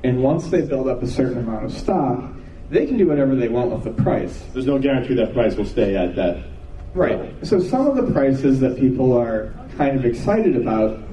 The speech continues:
Speaker 1: you're gonna notice none of it's in stock.
Speaker 2: Yeah, real quick, if you look at, like, the Dreamcast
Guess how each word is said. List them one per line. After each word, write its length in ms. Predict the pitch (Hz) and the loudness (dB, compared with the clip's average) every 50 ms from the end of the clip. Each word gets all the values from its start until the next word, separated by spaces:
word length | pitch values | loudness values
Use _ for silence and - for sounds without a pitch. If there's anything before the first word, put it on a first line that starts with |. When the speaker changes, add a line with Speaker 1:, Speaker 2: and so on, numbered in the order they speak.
| - - - | -12 0 2
Speaker 1:
you're 120 | 160 165 | 4 4
gonna 200 | 185 185 175 175 | 6 4 4 4
notice 300 | 180 190 196 160 123 - | 2 2 2 2 0 -2
none 140 | 139 135 135 | -2 -2 0
of 80 | 127 127 | 0 -2
it's 140 | 120 - - | -4 -4 -6
in 80 | 101 | -10
stock. 460 | 101 - - - 160 131 131 - - - - - - - - - | -10 -6 -2 0 0 0 -2 -4 -8 -12 -16 -16 -16 -12 0 2
Speaker 2:
Yeah, 220 | 160 160 151 131 139 | 4 4 4 4 4
real 180 | 170 190 180 | 4 2 2
quick, 260 | 180 190 196 180 - - - - - | 2 2 2 4 2 2 -2 -4 -2
if 120 | 156 135 | 0 2
you 80 | 156 165 | 4 4
look 160 | 175 175 - | 4 4 4
at, 80 | 165 147 | 4 2
like, 120 | 147 131 | 2 2
the 60 | 135 | 0
Dreamcast 520 | 123 117 117 120 131 135 131 139 135 135 | 0 2 2 4 4 4 4 4 4 4